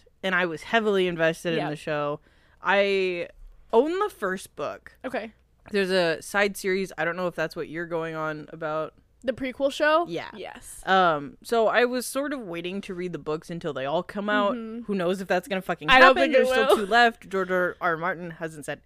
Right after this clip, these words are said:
Speaker 1: anything about it.
Speaker 2: Mm-hmm.
Speaker 1: He was busy working on Elden Ring.
Speaker 2: Yeah.
Speaker 1: So, uh, I don't know. I would
Speaker 2: Mm-hmm.
Speaker 1: like to read 'em at some point in my life, but if they're
Speaker 2: Mm-hmm.
Speaker 1: not gonna finish,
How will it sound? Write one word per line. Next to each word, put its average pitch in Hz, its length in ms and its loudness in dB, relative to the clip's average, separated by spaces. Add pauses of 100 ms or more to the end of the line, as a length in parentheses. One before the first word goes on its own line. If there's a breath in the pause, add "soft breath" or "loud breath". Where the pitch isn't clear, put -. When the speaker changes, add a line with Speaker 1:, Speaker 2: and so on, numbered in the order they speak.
(160)
Speaker 1:
anything 214 360 0
about 180 260 4
it. 175 100 0
Speaker 2:
Mm-hmm. 175 100 -10
Speaker 1:
He 160 80 -10
was 156 120 -10
busy 185 240 -8
working 170 280 -8
on 147 160 -12
Elden 208 320 2
Ring. 196 260 -4
Speaker 2:
Yeah. 220 360 -6 (240 soft breath)
Speaker 1:
So, 165 560 0 (380)
uh, 190 880 2
I 196 160 2
don't 208 180 4
know. 208 400 8
I 185 140 2
would 185 120 0
Speaker 2:
Mm-hmm. - 60 -6
Speaker 1:
like 208 180 2
to 214 100 -4
read 208 180 0
'em 202 140 0
at 160 180 -4
some 202 160 -4
point 190 220 -6
in 170 60 -10
my 180 120 -2
life, 170 360 2
but 160 180 2
if 214 100 -2
they're 151 100 -2
Speaker 2:
Mm-hmm. 151 80 0
Speaker 1:
not 175 140 0
gonna 160 160 -6
finish, 170 400 -6